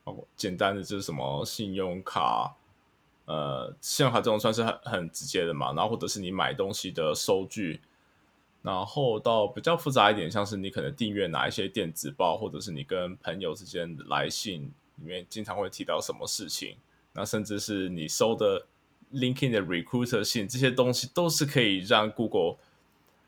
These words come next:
嗯，应该都是让他们有机会可以分析你的资料了。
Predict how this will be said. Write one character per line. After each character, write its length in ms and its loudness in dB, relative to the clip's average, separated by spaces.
嗯， 380 0
应 100 -4
该 160 6
都 160 4
是 140 2
让 100 8
他 80 10
们 140 6
有 160 4
机 180 -2
会 160 6
可 140 0
以 80 0
分 220 0
析 180 -4
你 60 -8
的 100 -6
资 220 -8
料 180 0
了。 300 -10